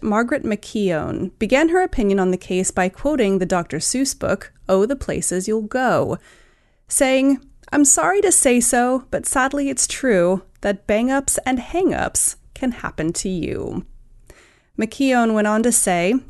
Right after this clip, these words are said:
"If he were alive today, Doctor Seuss might have gone on to say that mashups can happen to you." The creators thought that their Star Trek primer would be pretty well protected by parody,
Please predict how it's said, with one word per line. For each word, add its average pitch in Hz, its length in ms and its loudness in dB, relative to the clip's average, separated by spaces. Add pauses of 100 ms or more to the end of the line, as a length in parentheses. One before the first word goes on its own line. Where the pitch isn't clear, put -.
"If 220 180 -4
he 240 100 2
were 220 120 6
alive 240 320 2
today, 202 380 2
Doctor 226 320 0
Seuss 247 340 -2
might 254 260 2
have 370 140 -4
gone 196 200 0
on 156 220 0
to 202 80 0
say 185 240 0
that 180 180 -2
mashups 202 760 -2
can 165 140 -8
happen 151 380 -6
to - 120 -6
you." 180 380 -6 (560)
The 208 100 0
creators 240 720 4
thought 196 220 0
that 196 180 -2
their 180 160 0
Star 214 300 -2
Trek 185 340 -6
primer 277 420 -2
would 185 200 -2
be 190 180 0
pretty 392 380 -2
well 269 180 2
protected 226 640 -4
by 175 160 -4
parody, 254 640 -2